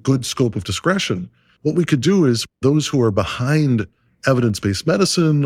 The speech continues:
or the A I that's gonna be used in promoting better medical treatment in the, in the future really has to look to those sorts of standards and think, "Well, what is the permissible zone of, of discretion?"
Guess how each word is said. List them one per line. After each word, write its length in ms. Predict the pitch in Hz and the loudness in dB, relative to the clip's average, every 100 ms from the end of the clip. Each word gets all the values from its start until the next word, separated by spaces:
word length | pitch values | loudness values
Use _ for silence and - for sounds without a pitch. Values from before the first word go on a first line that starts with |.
| - | 0
or 200 | 110 104 | 0 0
the 160 | 98 113 | 0 2
A 40 | 107 | 2
I 240 | 107 123 | 4 2
that's 180 | 110 - | 0 -2
gonna 160 | 120 101 | -2 0
be 100 | 98 | 2
used 480 | 98 117 101 95 123 | 2 2 -2 -6 -6
in 220 | 113 98 98 | -2 -2 -2
promoting 580 | - 113 110 117 107 | 0 2 4 4 2
better 220 | 92 107 101 | 2 2 2
medical 280 | 101 104 | -2 -2
treatment 360 | 107 117 87 95 | -4 -4 -2 -4
in 80 | 92 | -4
the, 60 | 101 | -6
in 60 | |
the 80 | 95 | -8
future 640 | 85 - 170 208 101 95 - _ _ _ _ _ - | -10 -2 0 2 0 -2 -6 _ _ _ _ _ 0
really 260 | 143 190 139 | 4 4 2
has 280 | 143 120 | 0 -2
to 120 | - 120 | 0 0
look 400 | 107 156 - - _ _ _ | 0 -2 -4 -16 _ _ _
to 100 | 131 | 0
those 240 | 143 220 | 2 2
sorts 200 | - 120 123 | 0 0 0
of 80 | |
standards 480 | 104 123 143 120 98 | -2 0 0 0 -2
and 100 | 113 | -2
think, 180 | 131 104 | -2 0
"Well, 100 | 120 | 0
what 160 | 127 170 | 2 0
is 140 | 135 | 0
the 80 | 120 | -4
permissible 720 | 120 117 - 113 104 104 120 | -2 0 0 0 0 0 -2
zone 320 | 104 123 123 | 0 2 2
of, 140 | 104 92 | 0 -2
of 140 | - | -4
discretion?" 500 | 104 107 151 147 123 | -4 0 0 0 -2